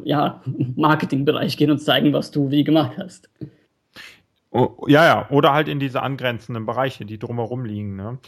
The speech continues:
Speaker 2: Also wenn ich jetzt, äh, für Hunde der hu-, führende Hundeblog bin, ähm, und, und dann kann ich natürlich, äh, höher gehen auf, auf Tiere und auf, vielleicht auf Zucht und so weiter. Also all da, all diese Themen, die irgendwie damit verknüpft sind, ne?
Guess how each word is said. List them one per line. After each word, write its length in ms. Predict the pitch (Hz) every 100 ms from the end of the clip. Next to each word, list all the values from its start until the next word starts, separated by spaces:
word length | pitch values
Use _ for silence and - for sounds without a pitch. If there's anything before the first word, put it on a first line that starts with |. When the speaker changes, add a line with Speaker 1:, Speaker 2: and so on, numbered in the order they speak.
| -
Speaker 2:
Also 220 | - 110
wenn 140 | 117 127
ich 100 | -
jetzt, 240 | 127 -
äh, 260 | - 123 113
für 200 | - 113
Hunde 340 | 147 156 156
der 260 | 143 127 123
hu-, 140 | -
führende 400 | 139 151 143 120
Hundeblog 540 | 117 147 147 139 143 -
bin, 300 | 147 160 160 - - -
ähm, 480 | 123 120 123 123 -
und, 260 | - 123
und 300 | - 120 117
dann 100 | 127
kann 140 | 113 131
ich 100 | 120
natürlich, 460 | 127 - 127 -
äh, 340 | - 120 120 113
höher 260 | 123 135 135
gehen 260 | 131 127
auf, 300 | 123 120 -
auf 200 | 131 117
Tiere 800 | - - 151 147 127 120 123 -
und 300 | - 117 113
auf, 260 | 117 123 113
vielleicht 480 | - - 120 117 127
auf 160 | 120
Zucht 420 | - 160 - -
und 200 | - 127
so 100 | -
weiter. 240 | 117 127 127
Also 200 | 113 120
all 160 | 127
da, 160 | 127 131
all 180 | 123 127
diese 320 | 139 123 113
Themen, 260 | - 139 127
die 80 |
irgendwie 380 | 123 127 131 131
damit 260 | 131 120 113
verknüpft 460 | - - 131 _
sind, 260 | - 104 104
ne? 220 | 104 117